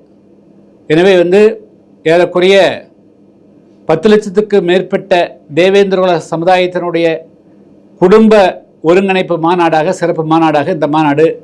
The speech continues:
நடைபெறுகிறது. இந்த மாநாட்டிலே பல்வேறு விஷயங்கள், குறிப்பாக தமிழகத்திலே இன்று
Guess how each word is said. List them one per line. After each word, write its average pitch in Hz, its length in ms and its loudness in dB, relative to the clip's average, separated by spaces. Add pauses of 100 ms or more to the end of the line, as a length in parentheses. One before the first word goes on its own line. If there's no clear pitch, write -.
(160)
நடைபெறுகிறது. 135 600 -2 (3250)
இந்த 170 120 2 (100)
மாநாட்டிலே 190 480 2 (160)
பல்வேறு 185 340 2
விஷயங்கள், 175 540 0
குறிப்பாக 175 440 0 (100)
தமிழகத்திலே 170 520 -2 (460)
இன்று 165 240 2